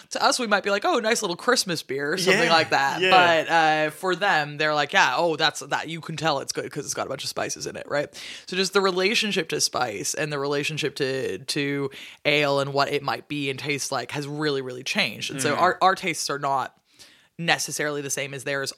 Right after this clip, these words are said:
Speaker 1: all of the time, uh, but also we don't tend to have a moral panic about hops <laughs> anyway. <laughs>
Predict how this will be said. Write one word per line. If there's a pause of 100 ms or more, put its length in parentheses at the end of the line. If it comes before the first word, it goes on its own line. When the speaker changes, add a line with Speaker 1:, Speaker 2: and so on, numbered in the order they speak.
Speaker 1:
all
of
the
time, (500)
uh,
but
also
we
don't
tend
to
have
a
moral
panic
about
hops
<laughs>
anyway. (140)
<laughs>